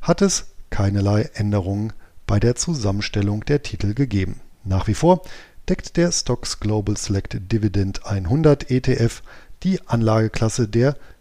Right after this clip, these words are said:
Dividendenaktien aus Industrieländern ab.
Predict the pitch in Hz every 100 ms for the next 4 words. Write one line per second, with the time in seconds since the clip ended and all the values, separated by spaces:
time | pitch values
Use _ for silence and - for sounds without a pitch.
0 | - - 170 175 117 98 95 113 - -
1 | - 123 - - 143 - - 135 156 165
2 | - - - 98 98 101 110 123 135 -
3 | 113 -